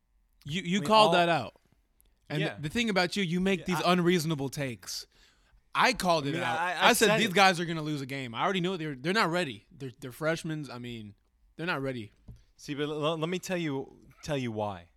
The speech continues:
Speaker 2: All right. So coming into this game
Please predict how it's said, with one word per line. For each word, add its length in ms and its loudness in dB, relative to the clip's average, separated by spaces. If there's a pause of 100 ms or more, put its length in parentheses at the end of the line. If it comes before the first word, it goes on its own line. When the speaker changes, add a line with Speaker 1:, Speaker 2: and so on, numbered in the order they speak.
(420)
Speaker 2:
All 80 -20
right. 180 -20 (1120)
So 120 -10
coming 340 -6
into 300 -8
this 200 -10
game 360 -12